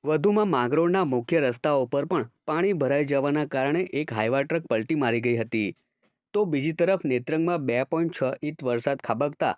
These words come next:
આંજોલી, ઊંડી અને કુરીના મુખ્ય રસ્તાઓ પર વરસાદી પાણી ભરાયા હતા, જેના કારણે વાહન વ્યવહાર ઠપ થઈ જવાની સામે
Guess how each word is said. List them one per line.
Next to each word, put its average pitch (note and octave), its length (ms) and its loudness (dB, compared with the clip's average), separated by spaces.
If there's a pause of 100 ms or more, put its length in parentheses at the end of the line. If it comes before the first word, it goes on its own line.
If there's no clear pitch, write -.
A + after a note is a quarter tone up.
(280)
આંજોલી, D#3+ 600 0
ઊંડી C#3+ 460 -2
અને D3 240 -2 (300)
કુરીના G#3 440 0
મુખ્ય D#3+ 400 -2 (100)
રસ્તાઓ D3 460 -2
પર D3+ 220 0 (280)
વરસાદી G3 460 0
પાણી C#3 320 -2
ભરાયા A#2 300 0
હતા, A2 260 0 (420)
જેના F#3+ 280 2
કારણે F3+ 360 2
વાહન C3+ 380 0
વ્યવહાર C3+ 320 0
ઠપ C3 340 -4
થઈ C3 140 -2
જવાની C3+ 400 0
સામે C3+ 280 0